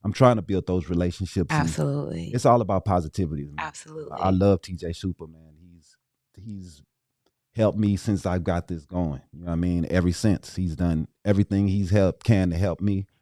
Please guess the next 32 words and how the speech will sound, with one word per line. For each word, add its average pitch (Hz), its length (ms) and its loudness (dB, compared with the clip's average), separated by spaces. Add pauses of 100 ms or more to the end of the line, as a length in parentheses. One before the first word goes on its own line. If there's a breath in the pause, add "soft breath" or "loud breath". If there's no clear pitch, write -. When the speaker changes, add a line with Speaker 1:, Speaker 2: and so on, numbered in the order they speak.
(320)
Speaker 1:
and 107 320 0
none 139 140 4
of 127 40 0
these 110 140 2
other - 120 -4
cats - 240 -6
have. - 240 -12 (100)
Speaker 2:
Yeah, 180 220 6
Speaker 1:
And 120 100 6
Speaker 2:
I, 170 80 8
Speaker 1:
anything. - 120 -2
Speaker 2:
he's 107 240 2
completely 160 420 -2
supportive 127 460 -4
of 120 120 -8
my 120 140 -2
Speaker 1:
So, - 40 -4
Speaker 2:
brand. 65 420 -6
Speaker 1:
right, 117 260 6
and 101 140 0
that's 107 160 2
what 120 100 0
I'm 117 60 2
Speaker 2:
So 113 60 -4
Speaker 1:
saying, 107 260 -2
and 104 160 0
that's 127 220 6
what, 113 200 4 (560)
what 110 140 2
they 143 140 8
don't 104 180 0
understand. 92 540 -2